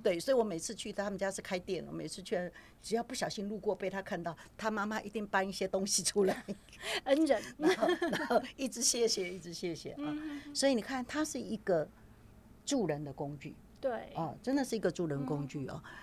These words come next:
Speaker 1: 那我们讲一个特殊儿童的案例，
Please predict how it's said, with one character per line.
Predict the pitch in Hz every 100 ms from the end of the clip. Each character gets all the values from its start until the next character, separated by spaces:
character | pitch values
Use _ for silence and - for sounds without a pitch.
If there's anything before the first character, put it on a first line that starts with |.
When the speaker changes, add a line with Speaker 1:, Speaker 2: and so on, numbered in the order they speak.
| - -
Speaker 1:
那 | 285 233
我 |
们 | 165 160
讲 | 147 156
一 | 170
个 | 165 151
特 | - 202
殊 | 185
儿 | 160
童 | 147 127 135 - -
的 | 139 - - -
案 | 139
例， | 160